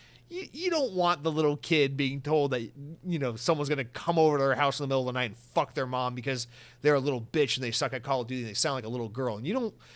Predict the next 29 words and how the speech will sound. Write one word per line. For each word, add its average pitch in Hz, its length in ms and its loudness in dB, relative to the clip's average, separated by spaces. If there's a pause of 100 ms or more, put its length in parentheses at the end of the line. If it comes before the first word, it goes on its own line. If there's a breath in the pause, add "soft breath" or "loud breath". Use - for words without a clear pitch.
(160 loud breath)
you 208 80 2
don't 269 220 4
want 190 280 6
some 175 220 2
guy 156 260 8
being 151 360 0 (500 soft breath)
thrown 160 460 4
racial 151 480 4
slurs 131 720 2
because, 127 560 -2 (160)
because 139 340 -2
someone's 135 560 -2
like, 120 140 0
"Oh, 165 140 8
you're 127 140 0
black? 131 380 2
Okay, 143 320 0
here's 139 280 -2 (420)
a - 80 -4
billion 156 400 2
curse 156 300 0
words." 110 200 -4
And 139 100 -4
you 196 60 0
don't, 233 200 0 (380 loud breath)
you 208 100 2
don't 262 160 6
want, 202 180 4
like, 180 200 2